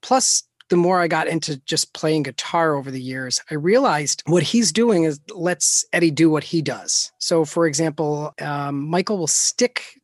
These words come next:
to the root notes, which lets then Eddie play all of these inversions and play all of these runs. And at the same time, the song keeps going. And what you end up with is this really interesting bit where Eddie sounds like two guitarists playing,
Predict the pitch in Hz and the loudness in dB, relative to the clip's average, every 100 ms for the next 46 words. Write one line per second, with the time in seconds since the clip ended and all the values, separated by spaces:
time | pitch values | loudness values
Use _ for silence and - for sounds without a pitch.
0 | - 180 147 139 254 285 151 143 131 - | -4 -2 -2 2 2 2 -2 -2 -6 -8
1 | - 151 - 165 156 - 165 165 156 156 | -6 -6 -4 -4 -2 -4 -2 0 0 0
2 | 147 - _ _ - 175 196 147 - 160 | -4 -16 _ _ -2 0 0 -2 -4 0
3 | 160 156 156 170 160 151 147 139 131 - | 0 0 0 2 2 0 -2 -2 -8 -2
4 | 208 220 208 156 147 131 - - 147 147 | 4 6 6 4 0 -2 -6 -8 -4 -2
5 | 147 139 131 127 143 190 233 208 165 156 | -4 -6 -10 -10 0 2 4 6 4 2
6 | 147 151 - 196 214 185 165 156 - 151 | -2 0 0 2 0 0 0 0 0 0
7 | 165 165 - 147 - - 240 165 113 - | -2 -4 -6 -8 -6 0 2 2 -4 -14
8 | - - - 156 151 175 - 175 185 190 | -20 -16 -4 -4 -2 -6 -6 -4 -2 -2
9 | - 160 147 147 147 - 160 147 - 190 | 0 0 0 -4 -4 -2 -2 -2 -4 -4
10 | - 175 165 147 - 147 - 151 151 147 | -2 -2 -2 -2 -4 -8 -6 -4 -4 -6
11 | _ _ 175 220 233 - 190 196 190 160 | _ _ -2 0 0 2 2 2 0 -2
12 | - - 190 - - 220 165 135 - - | -4 -4 -4 -4 -2 0 2 0 -2 -2
13 | 190 123 107 | -2 -2 -8